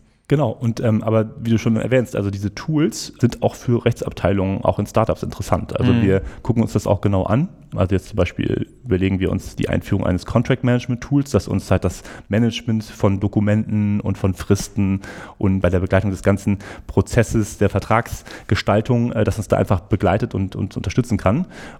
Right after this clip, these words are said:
Speaker 1: Und gerade weil wir ja ein Startup sind und wir digital denken, versuchen wir natürlich auch in der Rechtsabteilung, die Prozesse so effizient wie möglich zu gestalten.
Speaker 2: Mhm. Gut, kleiner Cut.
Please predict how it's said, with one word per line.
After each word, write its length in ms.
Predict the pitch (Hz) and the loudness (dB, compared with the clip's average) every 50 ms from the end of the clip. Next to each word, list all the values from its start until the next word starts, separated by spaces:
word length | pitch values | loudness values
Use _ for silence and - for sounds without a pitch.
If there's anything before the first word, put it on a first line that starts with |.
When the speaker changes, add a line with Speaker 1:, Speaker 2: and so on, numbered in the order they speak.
| - - | -6 -2
Speaker 1:
Und 320 | - 110 104 104 101 127 | 0 2 2 2 0 -2
gerade 320 | 117 104 95 101 104 107 98 | 0 2 2 2 2 2 2
weil 220 | 107 107 117 117 | 2 2 2 2
wir 80 | 117 110 | 2 2
ja 100 | 107 104 | 2 2
ein 140 | 101 98 - | 0 -2 -4
Startup 360 | - - 92 104 117 113 101 | -2 0 0 2 0 0 2
sind 340 | 110 113 123 139 131 - - - - | 2 2 2 0 -2 -6 -14 -12 -4
und 320 | - 107 104 101 95 - - | 0 0 2 2 0 -2 -6
wir 240 | 110 107 104 104 98 | -4 0 2 2 2
digital 520 | 95 110 101 101 - - - 104 113 120 | 2 0 -2 -4 -4 -2 0 2 2 2
denken, 460 | 104 101 92 98 - 117 120 135 139 131 - - - - - - - | 2 2 0 2 2 0 0 0 0 -2 -6 -14 -16 -16 -18 -18 -6
versuchen 380 | - - 101 98 107 107 110 | -2 0 2 2 2 2 2
wir 80 | 110 107 | 2 2
natürlich 360 | 104 101 - - 113 107 - | 0 0 -2 -4 -4 -2 0
auch 120 | - 98 98 | 0 2 2
in 80 | 104 | 2
der 80 | 104 98 | 2 2
Rechtsabteilung, 760 | 107 - - - - - - 98 95 101 110 113 117 123 117 | 0 0 -2 -4 -4 -2 0 0 2 2 2 2 2 0 0
die 100 | 110 104 | -2 -2
Prozesse 420 | - - 104 - - 95 92 104 | -2 -2 -4 -2 -2 -2 -2 0
so 100 | 101 101 | 0 0
effizient 460 | 98 92 - 104 - - 95 95 - - | 0 0 -2 -4 0 0 0 0 0 0
wie 40 | |
möglich 260 | 95 101 107 113 104 - | 0 0 0 0 -4 -6
zu 100 | - - | -8 -10
gestalten. 380 | - - - - 50 50 135 | -10 -4 0 2 2 2 2
Speaker 2:
Mhm. 240 | 120 113 113 113 123 | 2 2 0 0 2
Gut, 260 | - 214 - - - | 2 2 2 2 -2
kleiner 320 | - - 160 151 156 170 156 | -2 0 2 2 2 2 0
Cut. 460 | - - 143 160 - - - - | 0 2 2 2 2 0 -4 -6